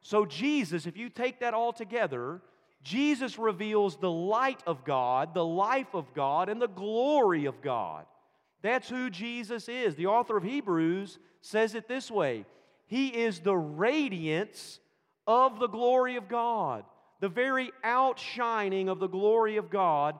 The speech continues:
He is the exact imprint of his nature. God, as the Nicene Creed says, Jesus is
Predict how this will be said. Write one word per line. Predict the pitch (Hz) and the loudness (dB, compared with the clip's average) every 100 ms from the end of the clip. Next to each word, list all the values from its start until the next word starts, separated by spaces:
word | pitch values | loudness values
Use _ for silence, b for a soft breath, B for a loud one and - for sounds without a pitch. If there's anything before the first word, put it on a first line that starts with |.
| B B B | B B B
He | 185 240 | -6 -4
is | 226 | -4
the | 202 214 | -2 -2
exact | 156 143 175 233 247 - - | -2 -6 -2 0 -2 -6 -8
imprint | 240 233 - 208 190 - | -6 -6 -4 -2 -2 -2
of | 202 | -6
his | 180 | -6
nature. | 202 226 - - 117 87 _ _ _ _ _ _ _ _ _ _ _ _ | -6 -8 -8 -10 -10 -12 _ _ _ _ _ _ _ _ _ _ _ _
God, | 160 202 220 208 | 0 4 4 2
as | 160 | -2
the | 180 | -2
Nicene | 208 208 214 190 | -2 0 -4 -6
Creed | 214 247 - | -6 -8 -6
says, | 190 170 | -4 -4
Jesus | 131 170 226 196 170 | -6 -8 -8 -10 -8
is | 151 127 | -8 -8